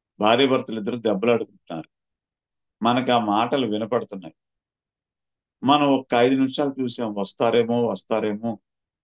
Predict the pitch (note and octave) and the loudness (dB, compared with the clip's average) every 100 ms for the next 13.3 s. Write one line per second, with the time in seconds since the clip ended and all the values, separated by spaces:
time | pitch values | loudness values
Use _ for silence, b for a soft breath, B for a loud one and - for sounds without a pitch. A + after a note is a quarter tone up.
0 | _ _ _ _ - G2+ G#2 G2+ A2 - | _ _ _ _ -6 -2 -2 -2 -2 2
1 | A#2+ A#2+ A#2 G#2 G2 G#2+ G#2+ G#2 F#2 - | 2 2 2 2 2 2 0 -2 -4 -12
2 | - _ _ _ _ _ _ _ _ _ | -20 _ _ _ _ _ _ _ _ _
3 | _ _ _ _ _ _ A#2 A#2+ B2 A2 | _ _ _ _ _ _ 0 4 4 4
4 | A2 C3 C#3+ D3 C#3 B2+ C3 C#3 D#3 C#3+ | 4 2 2 0 0 -2 -2 -2 -4 -4
5 | B2 A#2+ A2 A2 C#3 C#3+ C#3+ C#3+ D3+ C3+ | -6 -6 -8 -4 0 2 2 2 2 0
6 | A#2+ B2 A#2 _ - G2+ F#2+ _ _ _ | 0 -2 -2 _ -12 -6 -6 _ _ _
7 | _ _ _ _ _ _ _ - B2+ B2 | _ _ _ _ _ _ _ -2 2 2
8 | B2 B2+ B2 A#2+ A#2 - A#2 A#2+ B2 B2 | 0 -2 0 0 -2 -4 -2 0 0 -2
9 | A2 A2+ A2 A2 A#2 A2 - G2+ G2 G2+ | -4 -4 -4 -2 -2 -4 -6 -6 -6 -8
10 | _ _ _ - G2 G#2+ G#2+ A#2+ A#2 A2 | _ _ _ -4 2 2 4 2 0 -2
11 | G#2+ F#2+ G2 - F#3+ C#3 C3 B2 C#3+ B2+ | -4 -4 -6 -8 -6 -2 -2 -2 0 0
12 | A2 G#2 G#2+ C3 G#2+ F#2+ A2+ A2+ A2 G2+ | 2 0 -2 -4 -4 -2 -2 -2 -4 -10
13 | G#2+ G#2+ D3+ | -6 -4 -4